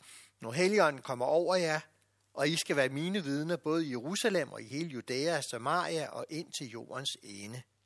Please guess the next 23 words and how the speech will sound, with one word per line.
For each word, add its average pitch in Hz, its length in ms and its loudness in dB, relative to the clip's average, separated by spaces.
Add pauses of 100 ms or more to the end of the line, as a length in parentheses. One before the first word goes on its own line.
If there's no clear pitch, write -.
(920)
Da 147 60 0
han 170 100 2
havde 180 160 6
sagt 233 280 6
det, 220 280 4 (440)
blev 151 140 0
han 147 80 0
løftet 127 380 -4
op, 175 280 2
mens 165 260 -4
de 151 80 -8
så 196 260 0
på 156 280 -2
det, 208 160 -4 (420)
og 139 100 2
en 131 60 0
sky 254 340 0
tog 151 200 0
ham 120 120 -2
bort 139 320 2
fra 170 120 -2
deres 123 280 0
øjne. 107 400 -6